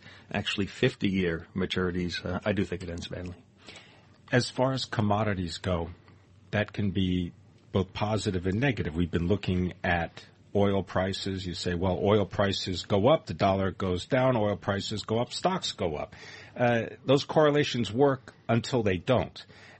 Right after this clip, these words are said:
Speaker 2: Uh, are there any specific market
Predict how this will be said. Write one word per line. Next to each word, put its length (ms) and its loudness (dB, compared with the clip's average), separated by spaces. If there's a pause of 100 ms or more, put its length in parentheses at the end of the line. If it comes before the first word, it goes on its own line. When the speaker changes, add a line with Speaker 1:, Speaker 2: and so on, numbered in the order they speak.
Speaker 2:
Uh, 180 0 (100)
are 140 6
there 160 4
any 160 4
specific 920 0
market 600 0